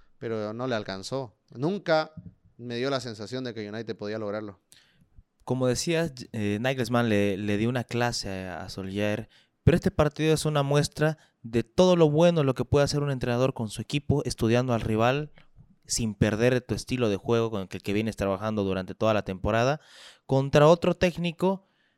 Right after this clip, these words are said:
Speaker 2: que al final de cuentas no sabe lo que está haciendo. En primera instancia, como te decía en, en la previa, termina siendo una debilidad, una de las mayores fortalezas que tenía en defensa el Manchester United,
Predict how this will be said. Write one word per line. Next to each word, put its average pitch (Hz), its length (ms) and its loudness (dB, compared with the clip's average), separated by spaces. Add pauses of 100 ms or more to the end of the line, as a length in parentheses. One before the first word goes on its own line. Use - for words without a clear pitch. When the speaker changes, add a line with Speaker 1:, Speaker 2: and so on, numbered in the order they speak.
(120)
Speaker 2:
que 135 100 -2
al 127 80 -2
final 165 300 -2
de 156 100 -2
cuentas 156 640 -2
no 135 260 -4
sabe 143 400 0
lo 101 160 -8
que 101 100 -16
está - 160 -12
haciendo. 101 460 -12 (1600)
En 113 140 -6
primera 127 280 4
instancia, 123 400 2
como 104 200 -4
te 110 80 -4
decía 110 380 2
en, 120 140 -2
en 110 160 -4
la 101 140 -2
previa, 117 380 4 (1000)
termina 180 360 4
siendo 185 600 0 (1080)
una 185 260 6
debilidad, 139 580 4
una 165 180 4
de 156 120 6
las 143 140 2
mayores 180 340 2
fortalezas 147 560 0
que - 100 -6
tenía 135 240 -2
en 139 80 -2
defensa 131 400 0
el 117 80 0
Manchester 120 340 0
United, 120 380 2